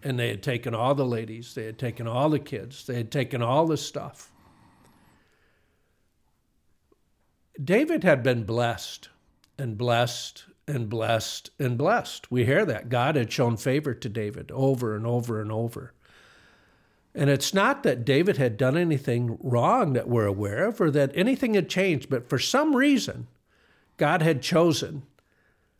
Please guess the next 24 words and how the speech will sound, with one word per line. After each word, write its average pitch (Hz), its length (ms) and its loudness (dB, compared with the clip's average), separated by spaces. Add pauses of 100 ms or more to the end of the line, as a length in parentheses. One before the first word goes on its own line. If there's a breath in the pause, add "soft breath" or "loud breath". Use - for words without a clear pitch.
(480)
to 139 100 -2
bless 135 340 2
David 110 360 0
in 98 140 -2
this 98 240 -8
way. - 400 -4 (1200)
Now, 143 120 2
it 135 60 2
was 127 160 2
an 139 100 4
interesting 127 440 4
thing, 101 340 -2
'cause 110 200 -10
if 107 140 -10
I 123 160 0
were 110 160 -2
David, 104 400 -6
it's - 340 -12
like, - 340 -10 (420 soft breath)
that 139 200 2
would 110 160 -2
probably 127 360 2
raise 113 420 0
my 107 260 -2